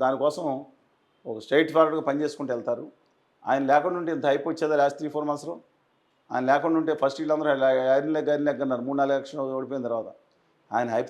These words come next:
తీసుకొచ్చినాడు, లక్ష్యం వైపు పనిచేశాడు. కేసీఆర్ గారిని మిగతా అందరూ లొంగిపోతారు, ఆయన లొంగడు అని చెప్పి ప్రజలు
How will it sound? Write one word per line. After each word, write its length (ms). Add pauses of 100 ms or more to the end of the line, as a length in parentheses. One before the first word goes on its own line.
తీసుకొచ్చినాడు, 520 (580)
లక్ష్యం 320
వైపు 200
పనిచేశాడు. 480 (120)
కేసీఆర్ 500
గారిని 240 (500)
మిగతా 340
అందరూ 240
లొంగిపోతారు, 440
ఆయన 240
లొంగడు 400
అని 160
చెప్పి 220 (480)
ప్రజలు 320